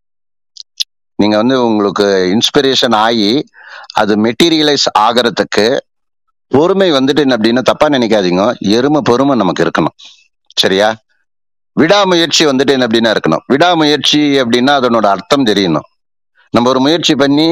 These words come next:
அதை விட்டுறோம்னு வச்சுக்கோங்க, அது விடுமுயற்சி. விடாமுயற்சி அப்படின்னா நமக்கு ஒண்ணு வேணும்னு நம்ம முடிவு பண்ணிடுறோம், அது கிடைக்கிற வரைக்கும் அதற்குண்டான முயற்சிகளை வந்து தொடர்ச்சியா பண்ணிக்கிட்டே இருக்கணும்.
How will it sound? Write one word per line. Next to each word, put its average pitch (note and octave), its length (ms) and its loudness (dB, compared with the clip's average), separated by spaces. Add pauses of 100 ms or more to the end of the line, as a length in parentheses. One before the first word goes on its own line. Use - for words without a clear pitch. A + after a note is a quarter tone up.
(140)
அதை B2 220 2
விட்டுறோம்னு D3 520 0
வச்சுக்கோங்க, F#2 380 0
அது G2 160 0
விடுமுயற்சி. C#3+ 680 0 (920)
விடாமுயற்சி F#3 760 2
அப்படின்னா C3 420 0
நமக்கு C3+ 360 0
ஒண்ணு B2 240 0
வேணும்னு E3 380 0
நம்ம C3 120 0
முடிவு A#2+ 280 0
பண்ணிடுறோம், F#2 540 0 (360)
அது A2 240 0 (120)
கிடைக்கிற D3+ 380 2
வரைக்கும் C3 480 0
அதற்குண்டான A#2 560 0
முயற்சிகளை G#2 460 0
வந்து G#2 200 -2
தொடர்ச்சியா G2 480 0
பண்ணிக்கிட்டே F2+ 380 0
இருக்கணும். C#2 300 -4